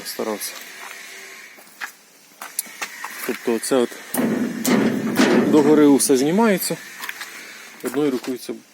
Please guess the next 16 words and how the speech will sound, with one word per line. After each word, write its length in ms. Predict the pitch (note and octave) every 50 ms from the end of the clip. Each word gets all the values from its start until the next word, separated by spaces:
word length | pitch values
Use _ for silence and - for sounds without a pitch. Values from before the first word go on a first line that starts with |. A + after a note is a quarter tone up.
| - -
робити 320 | B2+ A#2 A#2 A#2+ A2+ -
незручно. 420 | A2+ G#2+ G#2+ G2 F#2+ - - - C#3 - - - - -
Цей 80 | B2
борт 200 | A2+ A#2 B2+ A#2+
повністю 460 | - - B2 A#2 A#2 A2+ - - -
ми 120 | A2+ G#2+ A2
можемо 280 | A2+ A#2 A2+ A2 G#2+ - - -
зняти. 680 | - - - - - - - - - - - - - - - - - - - - - - - - A#2+ A2+
Якраз 220 | - - C#3 C3+ - -
він 80 | A#2+ A2
вийшов 400 | G#2+ G#2+ A2 G2 - - - -
тут. 240 | - - - - - - - - - - - - - - - - - - - - -
Так 140 | - - -
само 240 | - C#3 B2 A#2+ A2+
виходить 500 | G#2+ A2+ G#2+ - - B2+ A2+ A2+ G#2+ - - - -
тут, 140 | F#3 F#3+